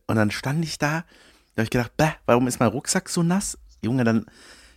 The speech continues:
ist aus dieser R E-Toilette <laughs> einfach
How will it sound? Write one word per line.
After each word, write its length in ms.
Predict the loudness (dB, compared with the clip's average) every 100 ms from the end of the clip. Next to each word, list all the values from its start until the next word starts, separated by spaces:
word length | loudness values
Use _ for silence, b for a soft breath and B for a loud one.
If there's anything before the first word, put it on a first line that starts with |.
| b
ist 300 | 0 0 0
aus 160 | 0 2
dieser 340 | 2 2 4
R 280 | 6 4 4 6
E-Toilette 1040 | 6 6 4 6 8 8 6 6 6 4 b b b
<laughs> 240 | b b
einfach 420 | 4 4 2 -2